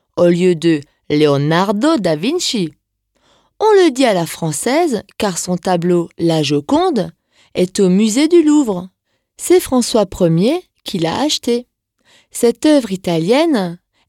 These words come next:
est une propriété française. Cette Mona Lisa ou Madonna Lisa était la femme d'un certain Francesco de Giacondo. Notre don pour les langues étrangères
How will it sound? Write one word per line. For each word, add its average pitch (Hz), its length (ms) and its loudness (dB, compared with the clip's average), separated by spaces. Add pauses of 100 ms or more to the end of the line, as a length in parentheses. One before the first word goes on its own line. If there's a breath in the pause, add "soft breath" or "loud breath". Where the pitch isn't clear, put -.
(140)
est 339 140 -2
une 247 140 0
propriété 175 640 -4
française. 262 680 -6 (1080)
Cette - 500 -2
Mona 208 480 2
Lisa 202 640 -2
ou 151 320 -4
Madonna 151 680 0
Lisa 165 440 -2 (400)
était 254 320 0
la 247 180 0
femme 302 600 -2
d'un 208 260 -2
certain 262 580 -4 (220 soft breath)
Francesco 202 720 -2
de 269 240 0
Giacondo. 240 800 -2 (680)
Notre 208 420 0
don 196 420 2
pour 190 160 0
les 180 160 2
langues 185 360 2
étrangères 190 800 0